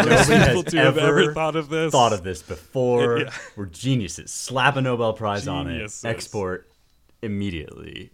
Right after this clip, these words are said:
Speaker 2: Yeah.
Speaker 1: Discovery dot E X E.
Speaker 2: Claven Carl, twenty twenty.
Speaker 1: There it is. Yeah, the Claven Carl <laughs> theory of science. But, I mean, no, like, you know, Newton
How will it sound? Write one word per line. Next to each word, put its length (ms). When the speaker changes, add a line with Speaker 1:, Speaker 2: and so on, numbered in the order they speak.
Speaker 2:
Yeah. 60
Speaker 1:
Discovery 500
dot 200
E 60
X 220
E. 40
Speaker 2:
Claven 20
Carl, 400
twenty 100
twenty. 320
Speaker 1:
There 200
it 100
is. 400
Yeah, 380
the 160
Claven 340
Carl 360
<laughs> 200
theory 540
of 160
science. 640
But, 340
I 80
mean, 420
no, 280
like, 340
you 340
know, 200
Newton 720